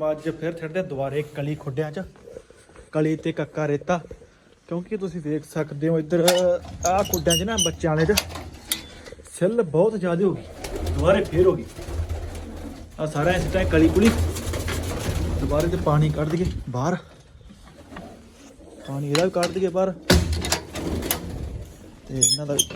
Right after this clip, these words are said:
ਪਾਣੀ ਬਾਹਰ ਕੱਢ ਦਈਏ। ਲਓ ਜੀ। ਸਿੱਲ ਬਹੁਤ ਜ਼ਿਆਦਾ ਇਸ ਖੁੱਡੇ 'ਚ ਬਣ ਗਈ, ਵੇਖੋ ਬਈ, ਉੱਦਾਂ ਇੰਨਾ ਰੇਤਾ ਹੈ ਨਾ, ਤੇ ਰੇਤਾ ਪਤਾ ਨਹੀਂ ਗਾਇਬ ਵੀ ਹੋ ਗਿਆ। ਤੇ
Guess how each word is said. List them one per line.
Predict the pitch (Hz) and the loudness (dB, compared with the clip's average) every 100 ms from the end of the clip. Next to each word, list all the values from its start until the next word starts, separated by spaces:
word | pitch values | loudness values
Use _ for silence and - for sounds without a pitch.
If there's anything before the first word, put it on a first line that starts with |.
| - - - | -4 -4 -4
ਪਾਣੀ | 147 127 123 | -6 -4 -2
ਬਾਹਰ | 135 | -2
ਕੱਢ | 135 131 | -2 -8
ਦਈਏ। | 139 139 - - - - - - - - - - - - - - - 539 - - - - - - - | -6 -8 -10 -14 -16 -16 -16 -16 -10 -8 -8 -8 -8 -8 -8 -6 -6 -4 0 0 0 -6 -14 -12 -2
ਲਓ | 160 131 | 2 2
ਜੀ। | - - - - - - - - - - - - - - - - - - _ _ _ - - - - | 0 -6 -8 -8 -10 -8 -8 -8 -10 -10 -12 -14 -14 -16 -16 -20 -20 -20 _ _ _ -20 -20 -20 -20
ਸਿੱਲ | - 160 208 | -2 4 6
ਬਹੁਤ | 156 208 | 8 8
ਜ਼ਿਆਦਾ | 214 196 | 6 4
ਇਸ | 190 - | 2 -2
ਖੁੱਡੇ | 170 175 | 0 2
'ਚ | |
ਬਣ | 190 160 | 2 2
ਗਈ, | 135 | 0
ਵੇਖੋ | 127 127 127 | -6 -8 -8
ਬਈ, | 131 120 - | -10 -12 -10
ਉੱਦਾਂ | 160 156 165 | -6 -4 -4
ਇੰਨਾ | 160 160 | -2 -2
ਰੇਤਾ | 156 156 | -2 -2
ਹੈ | 180 185 | 0 0
ਨਾ, | 214 - - - - - - - - | 0 -2 -8 -8 -6 -2 -2 -2 2
ਤੇ | 170 | 2
ਰੇਤਾ | 165 170 | 4 2
ਪਤਾ | 165 185 | 4 2
ਨਹੀਂ | - | 4
ਗਾਇਬ | 151 151 160 | 6 6 6
ਵੀ | 165 | 6
ਹੋ | 147 | 6
ਗਿਆ। | 170 170 - - - - - - - - - - - - - - - - | 4 2 0 -2 -2 -4 -6 -12 -16 -16 -16 -16 -18 -18 -20 -8 -6 -4
ਤੇ | 135 | -4